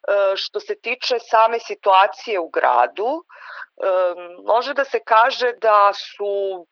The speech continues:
takozvane socijalističke, da kažemo tako, struje.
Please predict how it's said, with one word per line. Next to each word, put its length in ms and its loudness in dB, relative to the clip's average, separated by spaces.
takozvane 1040 0
socijalističke, 1080 -4
da 100 0
kažemo 640 0
tako, 360 0
struje. 560 -6